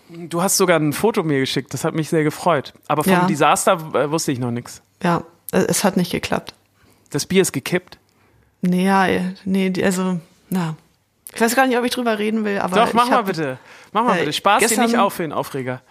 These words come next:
Speaker 2: Gestern war es ja ein, äh, wunderschöner Tag draußen. Ich dachte, komm, brauchst du mal dein Bier? Ich hab jetzt ja mein, äh, Bierbraueset bestellt. Wollte da so ein schönes, helles brauen.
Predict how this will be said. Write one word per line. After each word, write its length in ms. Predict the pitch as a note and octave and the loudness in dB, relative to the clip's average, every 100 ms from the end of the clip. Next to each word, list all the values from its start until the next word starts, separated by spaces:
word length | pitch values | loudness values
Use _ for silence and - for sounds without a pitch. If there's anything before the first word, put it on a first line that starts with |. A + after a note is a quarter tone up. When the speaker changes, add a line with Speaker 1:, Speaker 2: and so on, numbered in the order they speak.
| - | -8
Speaker 2:
Gestern 400 | E3 G#3 A#3 G#3+ | -2 0 2 2
war 140 | G3 F#3+ | 2 2
es 80 | |
ja 80 | G#3 | 2
ein, 180 | F#3 F3+ | 0 0
äh, 220 | - F#3 | 0 0
wunderschöner 560 | A3+ A#3 G#3+ G3+ G3+ F#3+ | 2 2 0 0 0 0
Tag 280 | G3 F3+ - | -2 -4 -4
draußen. 400 | F3 F3 F3+ E3+ | -4 -2 -4 -6
Ich 160 | E3+ - | -4 -4
dachte, 240 | E3+ F3+ | -4 -6
komm, 320 | - F3 F3 F3 - - - _ _ _ _ _ _ _ _ - | -4 -2 -2 -4 -18 -20 -20 _ _ _ _ _ _ _ _ 0
brauchst 300 | G#3+ B3 A3+ | 2 4 2
du 40 | |
mal 160 | G3+ F#3 | 2 2
dein 160 | F3 | 0
Bier? 160 | F3+ F#3+ | 0 0
Ich 140 | F3+ | -2
hab 120 | F#3 F3+ | -4 -2
jetzt 240 | E3 - | -2 -2
ja 100 | E3+ | -4
mein, 360 | E3+ D#3+ D#3 D#3+ - - - _ - | -4 -4 -4 -6 -12 -20 -20 _ -4
äh, 120 | D#3+ | -2
Bierbraueset 920 | F3+ A3+ - C#3+ D3+ D3+ - - - | 2 2 2 -2 0 -2 -4 -6 -6
bestellt. 500 | - - D#3+ G3+ - _ _ _ - - | -4 -2 -2 -4 -8 _ _ _ -16 -2
Wollte 260 | G3 A3+ | 0 2
da 80 | G#3+ | 2
so 60 | G#3 | 2
ein 100 | G#3 | 0
schönes, 380 | C4+ B3 A#3 A3 | 0 0 0 0
helles 280 | G#3 G3 | -2 -2
brauen. 460 | - F#3+ F3+ F#3 | -4 -4 -2 -2